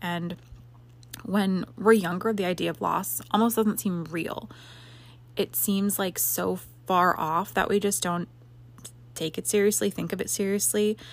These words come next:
I don't know. We think we have all this time. We, we think we have forever, but we don't. And I am just so almost painfully <laughs> aware of how I spend my time and who I spend my time with. And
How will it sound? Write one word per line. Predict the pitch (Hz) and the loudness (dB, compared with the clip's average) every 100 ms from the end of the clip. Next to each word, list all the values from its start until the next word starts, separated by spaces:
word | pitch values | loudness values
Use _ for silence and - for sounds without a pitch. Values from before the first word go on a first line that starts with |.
| - - - - - | -20 -20 -20 -20 -8
I | 175 | -6
don't | 170 | -4
know. | 165 175 - - - - - - - | -4 -4 -6 -10 -18 -20 -20 -14 -4
We | 202 | 2
think | 226 | 6
we | 226 | 6
have | 208 | 6
all | 196 | 4
this | 190 | 2
time. | - 190 180 - - | -2 0 0 0 -4
We, | 170 - - | -4 -8 -12
we | 156 | -8
think | 175 175 | -8 -6
we | 175 | 0
have | 165 175 | 2 2
forever, | 180 220 220 | 2 2 2
but | 180 - | -2 -4
we | 190 | -2
don't. | 185 - - - - | -2 -2 -6 -10 -6
And | 180 180 170 - - - - | -2 -2 -4 -10 -20 -2 2
I | 180 | 2
am | 190 202 | 2 2
just | 190 180 - - - - - - - - - - | 2 0 -2 -6 -6 -10 -12 -20 -20 -20 -20 -12
so | - - 175 170 170 170 - - - - - - - - - | -6 -2 0 0 -2 -6 -18 -20 -20 -20 -20 -20 -20 -20 -2
almost | 190 185 175 | 2 2 0
painfully | - 190 190 - 202 | -2 0 2 4 6
<laughs> | 196 | 8
aware | 180 175 170 190 202 | 8 6 4 4 4
of | 175 175 165 180 - - - - - | 4 4 2 -8 -14 -16 -16 -18 -18
how | - 285 262 | 0 4 6
I | 240 | 6
spend | 214 190 | 4 0
my | 180 | 0
time | 175 165 | 0 -2
and | 165 | -2
who | 180 226 | 2 4
I | 196 | 4
spend | - 175 | 0 -2
my | 170 | -4
time | 170 170 165 | -4 -4 -4
with. | 165 165 - | -6 -8 -8
And | 170 165 165 | -6 -4 -6